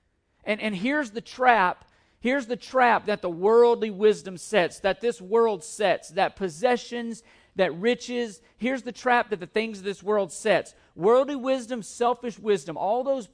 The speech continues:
pleasures that James said way back in verse one of chapter four that wage war on our members. Here's what they say. "Riches bring happiness, and therefore riches should be pursued at all cost."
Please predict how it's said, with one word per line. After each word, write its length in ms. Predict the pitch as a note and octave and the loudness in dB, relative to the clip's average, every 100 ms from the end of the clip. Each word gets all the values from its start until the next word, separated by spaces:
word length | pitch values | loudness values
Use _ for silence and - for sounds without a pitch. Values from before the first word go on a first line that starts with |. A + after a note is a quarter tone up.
| - F3+ | -18 -18
pleasures 800 | - B3+ C4 F#3+ F#3 D#3+ D#3 - _ _ _ | -2 2 4 2 -4 -8 -10 -18 _ _ _
that 120 | G#3 | 0
James 420 | E3 A3+ A#3 A3+ | 0 -2 -4 -4
said 240 | - A3+ F3 | 0 0 2
way 160 | G#3 | 2
back 300 | A3+ A#3 A#3 | 4 4 2
in 100 | G#3+ | -2
verse 260 | F#3+ G#3+ - | -2 -2 -4
one 240 | G#3 A3 | -6 -4
of 80 | G3 | -6
chapter 400 | - G3+ G3 F#3+ | -4 -4 -4 -6
four 460 | D#3+ G#3+ G3 E3 D3 - - | -6 0 2 2 -2 -12 0
that 160 | F3+ F3 | 0 2
wage 500 | G3 A#3 C4+ A3+ G3+ | 6 6 6 0 -2
war 280 | A3 A3+ | 2 2
on 60 | G#3+ | 2
our 120 | G#3 | 0
members. 360 | G3+ G3+ F3+ - | -2 -4 -4 -6
Here's 220 | B3+ A#3 | -8 -2
what 200 | A#3 A3+ | -2 0
they 120 | G#3+ | -2
say. 500 | - - A3 D3+ B2+ - _ _ _ _ _ _ _ - | -4 -2 0 0 -4 -12 _ _ _ _ _ _ _ -2
"Riches 460 | G3 C#4 D4+ C#4+ | 0 2 0 -6
bring 260 | G3+ B3+ A#3+ | -4 -4 -2
happiness, 680 | G#3+ A3+ A#3 G3+ F#3 F#3 - | 0 2 0 -2 -8 -8 -8
and 160 | F3+ F3+ | 0 4
therefore 420 | B3 B3 A#3+ G#3+ | 6 6 4 2
riches 400 | A#3 B3 A3+ G#3 | 2 -2 -6 -8
should 260 | - G3+ | -6 -8
be 120 | F3 F#3+ | -8 -10
pursued 480 | F#3+ - A3+ A3 | -12 -10 -6 -4
at 80 | F#3 | 0
all 180 | F#3 F#3 | 2 2
cost." 640 | - F3 C#3 B2+ - _ | 0 0 0 -2 -12 _